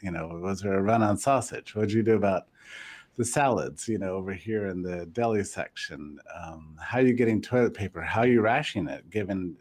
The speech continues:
that there's restrictions on price, price movements? Um,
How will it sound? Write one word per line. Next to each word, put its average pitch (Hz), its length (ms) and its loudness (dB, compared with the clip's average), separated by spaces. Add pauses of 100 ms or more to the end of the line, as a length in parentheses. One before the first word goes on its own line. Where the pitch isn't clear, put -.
(120)
that 90 220 -10
there's 87 360 -10
restrictions 95 640 -6
on 82 180 -6 (480)
price, 135 320 0 (300)
price 123 340 0
movements? - 640 -10
Um, 78 240 -14